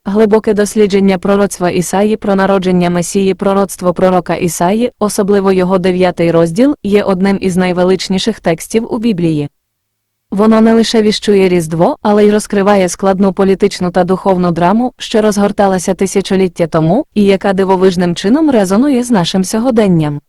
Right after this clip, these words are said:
Один. Історичний контекст, трагедія та надія Галілеї. Пророцтво Ісаї не виникло у вакуумі. Воно було дане в часи глибокої національної кризи.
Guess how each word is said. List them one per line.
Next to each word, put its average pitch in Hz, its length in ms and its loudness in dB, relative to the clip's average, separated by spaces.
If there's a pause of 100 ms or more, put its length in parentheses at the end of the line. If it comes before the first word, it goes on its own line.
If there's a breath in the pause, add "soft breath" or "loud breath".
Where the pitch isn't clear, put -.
(760)
Один. 202 440 2
Історичний 214 640 0
контекст, 180 640 -4 (120)
трагедія 202 560 0
та 196 120 -2
надія 185 420 0
Галілеї. 175 640 0
Пророцтво 185 580 0
Ісаї 208 480 -2
не 285 140 2
виникло 202 480 0
у 233 80 2
вакуумі. 175 600 0 (840)
Воно 208 280 2
було 202 260 2
дане 185 280 0
в 202 60 -6
часи 190 320 -4
глибокої 196 600 0
національної 175 760 0
кризи. 175 440 -4